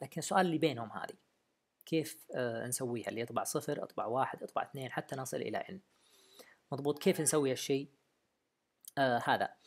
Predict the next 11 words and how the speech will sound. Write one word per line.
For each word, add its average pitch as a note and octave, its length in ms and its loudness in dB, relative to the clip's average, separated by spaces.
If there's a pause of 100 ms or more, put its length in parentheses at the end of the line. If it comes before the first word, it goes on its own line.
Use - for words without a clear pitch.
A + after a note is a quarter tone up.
(880)
آه، E3 180 6
هنا C4 320 2
طبعًا B2+ 260 -6
خل C#3 160 -8
أحط - 280 -8
هنا، A#2 340 -10
آه، E2 240 -6
أرقام A#2 400 -4
للتعليمات، G#2+ 640 -12 (160)
زين A2 260 -10
ممكن، G#2 400 -14